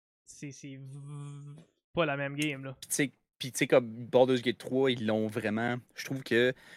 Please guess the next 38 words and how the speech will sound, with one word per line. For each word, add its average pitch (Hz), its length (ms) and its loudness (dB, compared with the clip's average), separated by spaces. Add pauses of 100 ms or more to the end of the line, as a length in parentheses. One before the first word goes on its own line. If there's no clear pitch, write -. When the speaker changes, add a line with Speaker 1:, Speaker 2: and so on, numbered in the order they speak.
(120)
Speaker 2:
pour 117 120 -4
ceux - 100 -6
qui - 140 -12
connaissent 117 320 2
Divinity 104 360 -4
Original 104 380 -4
Sin 110 260 -6
un 104 200 -6
et 98 80 -6
deux, 101 220 -6
qui - 140 -10
étaient 98 140 -6
faits 101 140 -6
par 101 100 -4
le 95 60 -6
même 98 140 -8
studio, 98 420 -10
Larian 98 200 -4
Speaker 1:
Mhm. 95 40 -8
Speaker 2:
Studio, 101 400 -8 (460)
c'est, 107 300 -2 (1160)
tu - 160 -6
vois 127 300 6
que 127 240 2
dans 120 220 0
Baldur's 117 380 2
Gate 110 180 -6
trois, 120 400 -4
c'est, - 240 -8
on 113 80 -6
dirait 113 240 -6
que - 80 -10
c'est - 120 -6
comme 113 240 0
un, 104 320 -4
c'est - 200 -2
un 107 100 -6
successeur 113 960 0